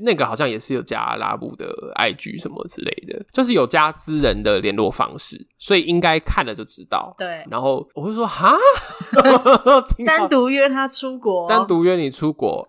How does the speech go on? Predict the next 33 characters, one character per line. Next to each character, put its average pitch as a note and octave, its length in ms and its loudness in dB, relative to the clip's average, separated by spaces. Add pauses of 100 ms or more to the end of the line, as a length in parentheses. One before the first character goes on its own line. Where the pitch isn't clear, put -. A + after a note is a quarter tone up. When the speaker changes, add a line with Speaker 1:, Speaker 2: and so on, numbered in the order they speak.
Speaker 1:
啊， A3+ 280 4
Speaker 2:
哦。 G3+ 80 -6
Speaker 1:
我 G#3 160 4
有 F#3+ 100 4
问 D#3+ 200 2
他 C3+ 180 0
了， B2+ 80 0
我 C3+ 60 -2
那 F3 60 -4
时 F#3 60 -6
候 E3 60 2
有 D#3+ 80 0
问 F3 80 0
他 E3 100 -4
说， F3 120 -6
他 - 100 -4
不 A#3+ 140 -6
知 G3+ 160 -10
道 F#3+ 160 2
你 D3+ 100 -6
有 B2 140 -4
另 C3 240 -4
一 A#2+ 40 -10
半 A#2+ 200 -4
吗？ - 360 -8
Speaker 2:
嗯。 A3+ 320 -2
Speaker 1:
说 D#3 140 -4
：“哦， A#2+ 180 0
他， A#2+ 140 -4
他 A#2 220 -10
是 A2+ 100 -14
知 - 260 -20
道 - 160 -6